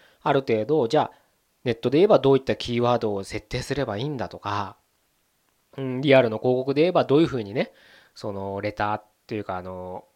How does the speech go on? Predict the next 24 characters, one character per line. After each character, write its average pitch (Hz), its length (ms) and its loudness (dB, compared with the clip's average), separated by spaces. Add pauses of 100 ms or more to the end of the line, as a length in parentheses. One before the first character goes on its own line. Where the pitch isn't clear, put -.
広 107 200 2
告 107 160 -4
で 107 80 -4
す - 60 -14
よ 117 60 -6
ね。 196 80 -2
ほ 208 100 -2
ん - 20 -2
と 117 80 -4
紙 110 240 -4
の 107 120 -4
媒 107 180 0
体 113 160 -4
の 110 100 -6
広 120 240 -6
告 127 260 -6
を 139 100 2
ど 156 100 0
う - 40 0
い - 20 -2
う - 20 -2
ふ 247 40 -4
う 208 60 -2
に、 110 260 -8